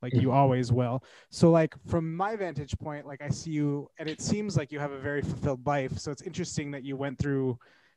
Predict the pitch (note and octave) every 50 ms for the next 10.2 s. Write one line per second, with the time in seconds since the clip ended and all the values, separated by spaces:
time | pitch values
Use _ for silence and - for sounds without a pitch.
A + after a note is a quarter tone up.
0 | _ _ _ - - C#3+ C#3 C3+ C3+ C#3+ C3 B2+ C#3 C3 B2+ - - - C#3 C3+
1 | B2+ - - B2+ B2 - - - - - - - - C#3 B2 - - C#3+ B2+ B2+
2 | B2 B2 B2+ _ _ _ _ _ _ _ _ - - A2 G#2 G#2 G#2 - - -
3 | - - F#2+ F#2 F#2 - - - A3+ F3+ G3 G3 E3+ D3+ - D#3+ E3 E3+ C#3+ C3
4 | C#3 C3+ - - F#3+ F#3 F3+ D#3+ - - - - - - - - - - - G3
5 | - - G#3+ G3 F#3 E3+ D3+ - G3+ G#3 A3+ G#3 F#3 E3 D#3+ D3+ - - E3+ D#3
6 | D3+ - - E3+ D#3 - E3+ E3 E3 D#3 C#3 - - F#3+ F3+ F3+ F3+ E3 C3 -
7 | - E3+ D#3+ C#3+ C#3 D#3+ D3+ - - D#3 D3+ B2 - C#3 - - E3 D3 D3 F3
8 | F#3 F3 - - D3+ C#3+ C#3+ C#3 C#3 D3 D#3 E3+ F3 D#3+ - - - D#3+ D3 D3
9 | C#3+ C#3 C3 C3 C3 B2+ - D#3 D#3+ E3 - D#3 C3+ B2+ B2 A#2+ A#2 A#2+ B2 B2
10 | - D3 C3